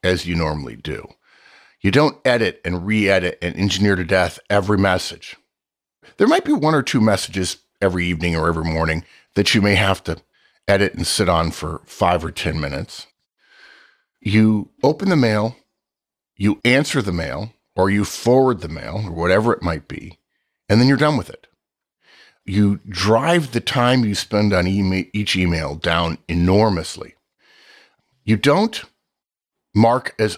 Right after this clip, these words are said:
unread. You read something, and if it's not really necessary in an ongoing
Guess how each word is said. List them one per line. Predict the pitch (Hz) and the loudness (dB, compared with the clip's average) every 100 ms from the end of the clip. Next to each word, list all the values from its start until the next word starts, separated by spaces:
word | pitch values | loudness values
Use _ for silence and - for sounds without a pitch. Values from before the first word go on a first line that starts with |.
| - | -2
unread. | 110 107 107 80 - _ _ _ _ _ | 0 2 2 0 -10 _ _ _ _ _
You | 107 | -6
read | 98 120 123 | 0 0 0
something, | - 107 - 104 156 - _ _ _ _ | 0 -2 -2 -6 -6 -12 _ _ _ _
and | 147 151 - | 0 0 -2
if | 170 | -4
it's | 202 - 202 | -4 -4 0
not | 240 - | 0 0
really | 180 185 151 | 0 2 4
necessary | 113 - 90 - 98 92 92 | 2 0 -6 -2 0 0 0
in | |
an | 95 | 0
ongoing | 98 104 110 98 101 92 90 85 | 2 2 0 0 0 0 -2 -6